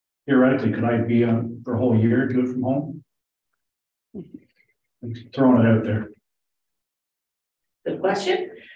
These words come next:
Speaker 2: Uh, <laughs> I don't believe it was, I don't believe anything's stipulated in the current, but it might be something that we would incorporate as, as, uh, some limitations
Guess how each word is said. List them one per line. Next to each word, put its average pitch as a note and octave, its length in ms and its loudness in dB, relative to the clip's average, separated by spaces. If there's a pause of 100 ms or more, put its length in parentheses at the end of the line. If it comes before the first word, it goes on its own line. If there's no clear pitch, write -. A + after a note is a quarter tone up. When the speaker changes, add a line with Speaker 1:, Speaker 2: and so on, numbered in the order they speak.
(160)
Speaker 2:
Uh, - 580 6
<laughs> - 220 0
I A3+ 120 6
don't B3+ 180 6
believe A3+ 220 6
it F#3+ 100 6
was, G3 180 8
I G3+ 160 4
don't G3 300 4
believe F3+ 360 6
anything's F3+ 880 -2
stipulated F#3+ 680 4
in F3+ 180 0
the F3 120 -2
current, F3+ 300 -2
but F3 120 2
it E3+ 120 2
might D#3+ 160 -2
be D#3 100 -4
something C#3+ 320 -2
that - 220 -4
we D#3 120 -6
would - 120 -4
incorporate - 560 -6
as, - 420 -4
as, C#3+ 400 -4
uh, - 160 -2
some C#3+ 240 -4
limitations B3+ 800 -4